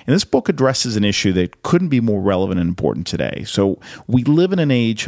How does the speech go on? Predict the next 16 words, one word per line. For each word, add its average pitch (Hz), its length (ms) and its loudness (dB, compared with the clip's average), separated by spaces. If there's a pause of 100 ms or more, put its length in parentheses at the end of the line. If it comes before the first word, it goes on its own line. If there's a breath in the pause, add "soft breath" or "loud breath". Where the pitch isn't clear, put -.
(140)
of 110 240 2
instant 107 360 0
gratification, 90 720 -2
right? 104 260 0
We 113 140 4
all 127 120 2
know 104 180 0
that. 73 240 -8
We, 123 260 2
we 117 260 0
all 165 440 0 (640 loud breath)
want 123 420 0
things 127 280 0
now. 87 460 -2
We 110 120 2
want 107 400 -2